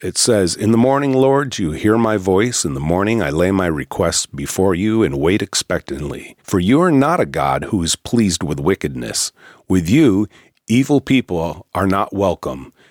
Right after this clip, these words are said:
The arrogant cannot stand in your presence. You hate all who do wrong. You destroy those who tell lies. The bloodthirsty and deceitful you, Lord, detest.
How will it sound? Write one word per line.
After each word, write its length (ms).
The 160
arrogant 480
cannot 340
stand 380
in 120
your 140
presence. 600
You 200
hate 260
all 280
who 200
do 240
wrong. 460
You 200
destroy 580
those 300
who 160
tell 280
lies. 560
The 80
bloodthirsty 880
and 140
deceitful 720
you, 240
Lord, 480
detest. 680